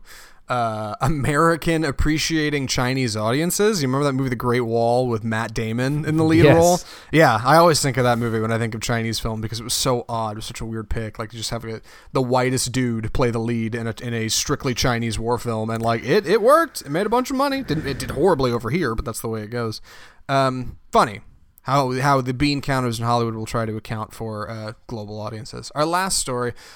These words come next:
Speaker 1: Marvel reveals Avengers Endgame re-release details. Did we talk about this in the show last week? I'm not
Speaker 2: We
Speaker 1: sure if we
Speaker 2: mentioned,
Speaker 1: did.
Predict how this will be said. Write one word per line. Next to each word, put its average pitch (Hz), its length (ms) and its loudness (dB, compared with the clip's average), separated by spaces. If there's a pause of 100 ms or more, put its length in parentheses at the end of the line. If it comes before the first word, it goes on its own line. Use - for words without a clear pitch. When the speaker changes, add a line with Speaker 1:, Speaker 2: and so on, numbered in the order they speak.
(100)
Speaker 1:
Marvel 220 360 2
reveals 170 500 2
Avengers 160 800 -4 (140)
Endgame 147 840 -2
re-release 120 1160 -2
details. 110 600 -8
Did 139 120 -8
we 269 60 -4
talk - 220 4
about 277 180 0
this 294 180 -2
in 254 60 -2
the 262 60 -4
show 247 220 2
last 254 260 0
week? 269 280 -4 (400)
I'm 175 60 -2
not 220 120 2
Speaker 2:
We 180 80 10
Speaker 1:
sure 196 80 8
if - 20 10
we 220 40 10
Speaker 2:
mentioned, 202 400 6
Speaker 1:
did. - 80 -14